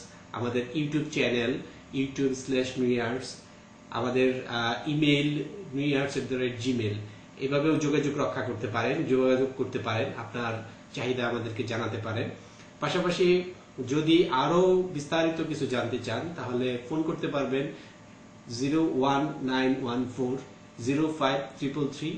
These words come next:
ওয়ান। এই নাম্বারে চব্বিশ ঘন্টা আপনার জন্যই।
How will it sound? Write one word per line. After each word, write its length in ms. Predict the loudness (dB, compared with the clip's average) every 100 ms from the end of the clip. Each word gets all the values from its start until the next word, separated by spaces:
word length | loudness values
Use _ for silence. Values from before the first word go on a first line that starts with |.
| -6
ওয়ান। 240 | -6 -6 -6 -4
এই 120 | 0
নাম্বারে 420 | 2 2 2 2 -4 -14 -20 -8
চব্বিশ 300 | -6 -4 -4
ঘন্টা 560 | -4 -2 0 0 0 -4 -14 -12
আপনার 300 | -10 -4 -4
জন্যই। 400 | -2 -4 -4 -8